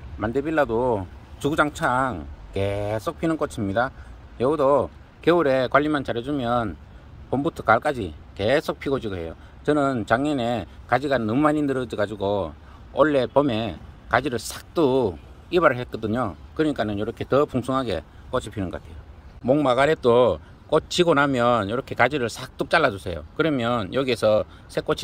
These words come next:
또 피거든요. 방향화는 원래 삼 차 꽃이거든요. 일 차 엄청 폈고 이 차도 많이 폈는데, 아, 오늘 햇빛이 안 나서 이렇게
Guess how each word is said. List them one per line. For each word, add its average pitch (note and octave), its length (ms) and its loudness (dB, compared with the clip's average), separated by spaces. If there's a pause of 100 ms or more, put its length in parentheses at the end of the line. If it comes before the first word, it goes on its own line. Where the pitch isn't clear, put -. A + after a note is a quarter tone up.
또 - 60 -4
피거든요. B2 540 -4 (920)
방향화는 C#3+ 520 2
원래 C#3 460 2
삼 F3 220 -6
차 F#3+ 80 0
꽃이거든요. B2 640 -2 (420)
일 E3+ 100 -4
차 D#3+ 260 4
엄청 C#3 260 -2
폈고 F#2 480 -2 (160)
이 C#3 100 -4
차도 E3 220 -2
많이 B2 180 -2
폈는데, G#2+ 540 0 (480)
아, B2 240 4
오늘 D3+ 160 -2
햇빛이 E3 280 -6
안 A2+ 100 2
나서 A#2 580 0 (260)
이렇게 A2 580 2